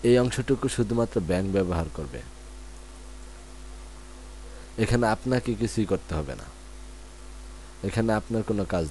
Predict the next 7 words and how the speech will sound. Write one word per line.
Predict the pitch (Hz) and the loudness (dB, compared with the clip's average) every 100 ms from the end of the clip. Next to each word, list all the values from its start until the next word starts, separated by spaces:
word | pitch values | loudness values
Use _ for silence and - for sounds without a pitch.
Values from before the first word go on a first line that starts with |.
| - | -4
নেই, | 58 - - - - | -10 -10 -12 -12 -4
আবেদনকারীর | 92 104 110 104 107 110 | 0 2 2 2 2 2
কোনো | - 101 90 | 0 -2 -2
কাজ | 76 76 | -2 -2
নেই। | - 58 - - - - - - - - - - - - - - - | -6 -10 -12 -14 -14 -14 -14 -16 -16 -16 -16 -14 -14 -16 -16 -16 -10
ওকে, | 85 - 71 - - - - - - - - - - - - - - - - - - - - | -8 -4 -6 -6 -14 -14 -14 -14 -16 -16 -16 -14 -14 -14 -14 -16 -16 -14 -14 -14 -16 -8 2
এবার | 113 131 107 | 8 10 10